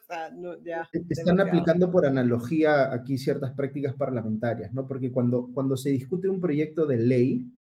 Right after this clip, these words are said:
Speaker 2: sí se puede discutir y, y se puede negociar un texto sustitutorio, digamos, y aprobar algo con cargo a ese texto sustitutorio, porque has definido el texto mismo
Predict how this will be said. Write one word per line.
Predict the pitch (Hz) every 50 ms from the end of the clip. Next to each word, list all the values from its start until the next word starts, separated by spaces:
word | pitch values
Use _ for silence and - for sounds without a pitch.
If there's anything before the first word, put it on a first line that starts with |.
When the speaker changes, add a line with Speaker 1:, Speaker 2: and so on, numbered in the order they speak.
| _ _ _
Speaker 2:
sí | - - 180
se | 175 185
puede | 175 175 175 175 175 170 170
discutir | 170 175 - - - 135 123 - 151 151 156 151
y, | 151 143 131 123
y | 127
se | 120 - 117
puede | - - 139 139 143
negociar | 147 147 131 120 113 117 - 139 131 139
un | 139 135 131
texto | 143 151 139 - - - 143 139 135 131 127 120 113 117
sustitutorio, | - - 127 120 - 135 120 - - 120 - - 175 165 147 127 135 127 120
digamos, | 113 113 117 117 127 139 160 175 - -
y | 156 143
aprobar | 131 120 123 127 123 127 139 147 151
algo | 156 147 143 139 147 175 180 -
con | - 135 120 117 117
cargo | 143 135 135 131 135
a | 135
ese | 131 - 135
texto | - - 123 - - 123
sustitutorio, | 120 123 120 - - 147 147 202 254 240 - 135 123 123
porque | 120 113 113 - -
has | 135 143 147 143
definido | 147 151 147 - 127 120 135 156 156 147 147 143 135 143 - -
el | 120 110 113
texto | - 160 147 - - - 123
mismo | 156 196 208 - - 104 98 - _